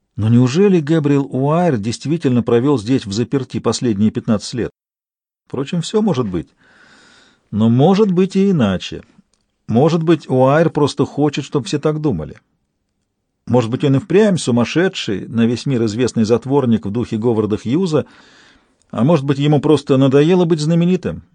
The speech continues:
всегда при свете софитов, Гэбриэлом Уайром. Может, верно говорят, что Уайр вовсе не торчит всё время дома, а, переодевшись, чтобы не быть узнанным, ездит на Манхэттен, в Метрополитен-музей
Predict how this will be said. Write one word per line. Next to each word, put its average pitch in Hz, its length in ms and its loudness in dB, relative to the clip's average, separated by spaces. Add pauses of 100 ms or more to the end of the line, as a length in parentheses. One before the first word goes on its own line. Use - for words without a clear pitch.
(120)
всегда 113 340 0
при 120 140 -2
свете 110 300 -2
софитов, 120 600 -2
Гэбриэлом 110 720 2
Уайром. 92 680 -2 (240)
Может, 113 240 -4
верно 185 280 2
говорят, 131 360 2
что 107 200 -6
Уайр 117 400 2
вовсе 110 320 -4
не 113 100 4
торчит 120 520 -4
всё - 180 -4
время 139 280 0
дома, 131 320 0 (600)
а, 170 160 -6
переодевшись, 131 880 0
чтобы 110 280 0
не 117 100 4
быть 113 220 0
узнанным, 117 400 2
ездит 98 380 0
на 104 80 0
Манхэттен, 127 760 0
в 92 80 -12
Метрополитен-музей 113 1120 2